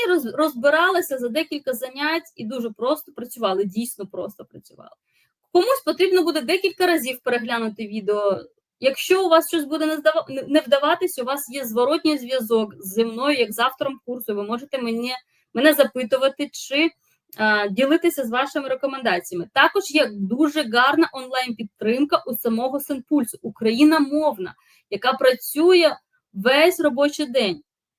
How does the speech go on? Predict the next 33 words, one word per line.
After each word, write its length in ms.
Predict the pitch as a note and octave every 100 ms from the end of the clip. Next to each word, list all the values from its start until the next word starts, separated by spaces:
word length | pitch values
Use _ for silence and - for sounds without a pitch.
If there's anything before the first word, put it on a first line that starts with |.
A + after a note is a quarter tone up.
| _
З 120 | G#3+ G3
вами 300 | B3+ D#4+ D#4+
онлайн 440 | C4+ B3+ B3+ D4+ D4
на 120 | C#4
зв'язку, 440 | A#3+ C4+ - A#3
не 160 | G#3+ A#3+
бот, 380 | A3 A#3 D#4 F4+
а 100 | A#3+
саме 320 | B3 C4+ C4+
людина. 500 | C4+ B3+ B3+ G#3 F3 -
Ви 120 | G#3
завжди 360 | A3+ B3+ B3 C#4
можете 380 | B3+ A#3 G3+ G3+
звернутися 600 | G3+ G3 B3+ E4 F4 D4
і 160 | -
отримати 560 | G#3+ G#3 A3+ C4 C4+ C4 - _ _ -
відповіді 460 | A#3+ C#4+ C#4 A#3
на 120 | A3+ A3
ваші 320 | G#3 - A#3+
власні 400 | G#3 A3 A#3 A3+
питання. 480 | - - G3+ D#3+ - _ _ -
Нічого 420 | B3 - F4+ E4
простішого, 840 | - C#4+ - - G4+ - D4+ A#3+ G#3+ _ _
ніж, 280 | A#3+ B3+ - -
е, 220 | A#3 A3 G#3
працювати 680 | C4 C#4 D4 D4 C#4 C#4 A3
з 80 |
такими 500 | - B3 - D4 G#3+ G3 _ _ _ _ _ _ _ - -
системами, 600 | - B3+ - D4 E4+ C#4
не 160 | A3+ A#3+
бу-, 200 | A3+ -
не, 260 | - B3+ B3+
немає. 480 | B3+ B3+ A3 F3+